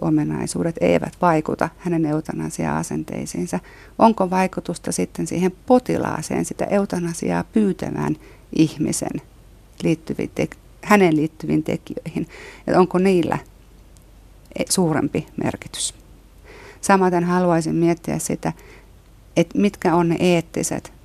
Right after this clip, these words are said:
periaatteet tai mitkä on ne eettiset teoriat, mitkä sitten niiden asenteiden taustalla vaikuttaa. Et koska puhutaan hirveästi autonomiasta, esimerkiksi just eutanasian yhteydessä, ihmisellä on oikeus päättää, ihmisellä on oikeus tahtoa, kyllä on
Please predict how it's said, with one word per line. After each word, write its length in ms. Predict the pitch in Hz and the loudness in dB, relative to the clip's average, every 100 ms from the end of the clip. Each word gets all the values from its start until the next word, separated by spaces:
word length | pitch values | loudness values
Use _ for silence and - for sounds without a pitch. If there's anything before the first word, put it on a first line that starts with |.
| - | -4
periaatteet 680 | 165 160 143 - - 139 - | 0 2 2 -2 -2 -4 -2
tai 100 | 165 | 0
mitkä 300 | 175 - 170 | 0 0 0
on 80 | 170 | 2
ne 80 | |
eettiset 540 | 156 170 165 170 - - | 2 2 0 -6 -6 -4
teoriat, 440 | - 160 160 - - | 0 2 2 -2 -2
mitkä 280 | 170 - 160 | -2 -2 -6
sitten 280 | 160 - | -6 -6
niiden 260 | 156 - 170 | -6 -4 -2
asenteiden 560 | 170 170 165 - 156 156 | -2 -2 -4 -4 -4 -2
taustalla 480 | 170 160 - 165 | -2 -2 -4 -4
vaikuttaa. 580 | 175 160 - - - - - - - - - | -2 -2 -4 -10 -16 -20 -20 -20 -20 -20 -8
Et 160 | - | -8
koska 280 | - 156 - | -2 -2 -2
puhutaan 420 | - 165 160 156 | -2 -2 0 2
hirveästi 460 | 160 170 156 156 - | 2 2 0 -2 0
autonomiasta, 840 | 170 156 156 139 - - - - 156 | 2 2 2 -2 -2 -4 -6 -6 -4
esimerkiksi 520 | 160 156 139 160 - | -2 0 -2 -2 -6
just 160 | 147 165 | -2 2
eutanasian 640 | 151 151 156 160 160 143 | 2 2 -4 -6 -6 -4
yhteydessä, 560 | 151 - - - - 160 - - - - | -6 -4 -6 -4 -8 -10 -14 -20 -20 -4
ihmisellä 540 | - 170 160 160 151 | 0 4 4 4 0
on 120 | 147 147 | 0 0
oikeus 360 | 143 - 139 | 0 -2 -6
päättää, 580 | - - - - 170 156 - - | -4 -4 -4 -4 -4 -4 -6 -10
ihmisellä 500 | - 147 147 156 139 | -2 -2 0 0 0
on 80 | |
oikeus 420 | 135 139 - 165 - | 0 -2 -2 -6 0
tahtoa, 500 | 131 139 - 196 202 - - - - - | -2 -2 -4 -2 -2 -6 -20 -20 -20 -10
kyllä 260 | - 139 127 - | -2 0 2 4
on 220 | 214 | 4